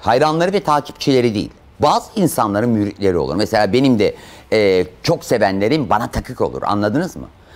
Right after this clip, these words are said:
Bazı insanları takipçilerin, takipçi dediğimiz şey seni izler, bakar, senden nefret edebilir.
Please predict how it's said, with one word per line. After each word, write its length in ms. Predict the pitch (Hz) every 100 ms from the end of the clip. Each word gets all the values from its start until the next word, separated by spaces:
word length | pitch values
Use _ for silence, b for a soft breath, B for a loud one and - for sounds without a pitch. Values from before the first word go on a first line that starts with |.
| B B
Bazı 360 | 120 180 220 220
insanları 560 | 190 - 170 175 202
takipçilerin, 1000 | - 151 147 170 - - 175 165 202 175 B B -
takipçi 560 | 151 170 185 - 226
dediğimiz 360 | 202 143 127 123
şey 240 | - 170
seni 280 | - 160 165
izler, 420 | 156 127 147 175 - - -
bakar, 400 | 135 127 147 156 -
senden 480 | - 110 135 151 139
nefret 340 | 123 127 127
edebilir. 420 | 87 78 62 -